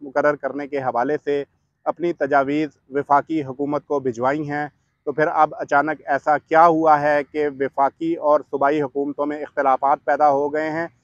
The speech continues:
और सूबों ने अज खुद गंदम की सपोर्ट प्राइस का ऐलान करना शुरू कर दिया है।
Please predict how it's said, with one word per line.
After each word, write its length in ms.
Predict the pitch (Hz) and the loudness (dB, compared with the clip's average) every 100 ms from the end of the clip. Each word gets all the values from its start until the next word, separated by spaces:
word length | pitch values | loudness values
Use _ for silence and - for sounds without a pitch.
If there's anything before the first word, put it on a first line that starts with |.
| _ _ | _ _
और 120 | 170 | -2
सूबों 320 | 156 165 170 180 | 0 -4 -2 -2
ने 180 | 180 185 175 | -4 -4 2
अज 140 | 180 | 2
खुद 400 | 156 - 175 147 - _ _ 131 | 0 -4 -6 -6 -20 _ _ -2
गंदम 340 | 151 165 170 | 0 0 -2
की 200 | 165 170 | -2 -4
सपोर्ट 420 | - 139 151 160 | -6 -4 -2 -2
प्राइस 280 | 147 139 143 | 0 0 0
का 240 | - 156 156 156 | 2 2 2 0
ऐलान 440 | 147 139 151 165 _ | 2 2 2 -6 _
करना 320 | 151 143 147 | -2 0 -2
शुरू 280 | 151 156 156 | -4 -4 -2
कर 160 | 151 131 | -2 -2
दिया 260 | 135 135 | 0 0
है। 140 | 127 | 0